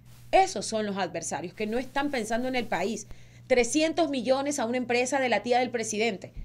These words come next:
El nuevo escándalo es que han, se han entregado un contrato de dieciocho punto nueve millones a la tía del presidente, incumpliendo norma expresa. No se puede contratar con empresas de familiares. Si querían ser presidentes para repartirse el país entre su familia,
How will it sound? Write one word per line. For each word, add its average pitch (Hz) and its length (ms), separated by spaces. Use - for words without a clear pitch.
El 247 220
nuevo 311 240
escándalo 294 560
es 247 80
que 277 100
han, 254 260
se 262 120
han 262 80
entregado 254 360
un 240 80
contrato 247 440
de 208 240
dieciocho 269 600
punto 285 320
nueve 262 280
millones 269 580
a 233 100
la 208 220
tía 311 220
del 320 120
presidente, 254 720
incumpliendo 285 580
norma 302 220
expresa. 269 560
No 311 280
se - 180
puede 311 380
contratar 247 480
con 285 160
empresas 277 400
de 285 80
familiares. 240 640
Si - 280
querían 294 520
ser 285 160
presidentes 285 580
para 233 180
repartirse 233 840
el 247 160
país 247 400
entre 247 220
su 233 140
familia, 254 580